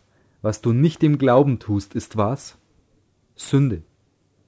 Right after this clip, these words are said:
Und deshalb musst du darüber Buße tun. Es ist ein totes Werk.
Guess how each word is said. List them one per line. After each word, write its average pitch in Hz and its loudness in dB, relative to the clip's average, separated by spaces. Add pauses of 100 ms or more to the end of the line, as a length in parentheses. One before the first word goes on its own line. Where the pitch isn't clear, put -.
(600)
Und 110 -4
deshalb 135 0
musst 123 -2
du 156 0
darüber 139 2
Buße 151 -4
tun. 95 -10
Es 107 -8
ist 156 -2
ein 147 0
totes 143 -2
Werk. 117 -2